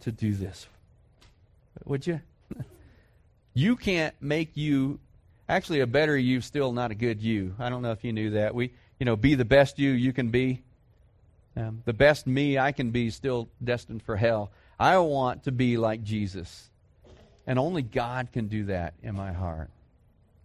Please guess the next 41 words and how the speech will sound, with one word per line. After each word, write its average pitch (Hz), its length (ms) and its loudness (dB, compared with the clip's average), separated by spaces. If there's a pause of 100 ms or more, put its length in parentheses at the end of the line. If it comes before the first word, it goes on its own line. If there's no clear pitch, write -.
(560)
And 123 120 -6
so 160 260 0
I 160 100 -4
want 214 180 -2
to 135 60 -4
pray 147 380 2 (360)
for 151 140 4
us 131 160 2
today. 120 340 4
And, 117 140 -4
and, 175 220 -6
and 165 180 -6
as 196 180 -6
I 226 60 0
do, 220 180 2
I 175 140 -2
just, 302 240 -6 (280)
I 226 100 -2
just 320 200 0
want 175 280 -2
you 180 120 -2
to 151 80 -2
respond 110 800 -4 (240)
to 113 80 0
him, 90 400 -4
would 160 220 -4
you? 190 180 -4 (1400)
Either, 165 420 4 (400)
"I 165 200 4
believe, 151 600 4 (1500)
I, 139 60 -4 (120)
I 120 60 -8
come 165 320 -2
to 165 80 2
faith 165 320 0
in 160 100 -4
Christ 156 340 -6
Jesus, 151 360 -8
I - 160 -14
trust - 380 -12
you 143 300 -8